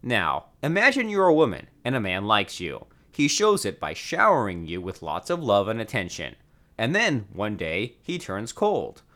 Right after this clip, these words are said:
What will go through your mind? You'll feel intrigued. You wonder what happened. Has he lost interest in me? Did he meet another woman?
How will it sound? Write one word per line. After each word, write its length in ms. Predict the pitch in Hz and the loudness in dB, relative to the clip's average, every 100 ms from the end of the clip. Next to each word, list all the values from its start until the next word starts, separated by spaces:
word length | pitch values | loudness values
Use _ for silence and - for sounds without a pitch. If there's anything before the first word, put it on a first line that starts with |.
| _ | _
What 220 | - 240 226 | 8 8 8
will 160 | 226 | 2
go 200 | 165 160 | 4 2
through 260 | 165 117 113 | 2 0 0
your 180 | 117 117 | 0 2
mind? 520 | 104 85 50 - - _ _ _ _ | 4 2 -4 -16 -20 _ _ _ _
You'll 240 | 156 240 262 | 2 2 2
feel 280 | - 104 | 0 2
intrigued. 720 | 127 160 - 220 107 - - - _ _ | 2 0 -4 -2 -2 -4 -14 -20 _ _
You 160 | 185 240 | -10 -2
wonder 300 | 214 208 202 | 0 2 4
what 220 | 180 156 | 4 4
happened. 520 | 127 85 80 - - _ _ | 2 0 -6 -14 -20 _ _
Has 240 | - 82 - | -8 -8 -4
he 160 | 139 | -2
lost 340 | 151 104 - 95 | 0 -2 -4 -10
interest 380 | 92 - - | -10 -10 -6
in 120 | 165 165 | -4 -4
me? 280 | 202 226 - _ - | -6 -8 -16 _ -10
Did 140 | 131 | -6
he 200 | 240 247 | -4 -4
meet 320 | 202 170 175 | 0 -2 -2
another 320 | 95 101 104 | -6 -4 -4
woman? 400 | 85 92 98 104 | -4 -4 -4 -4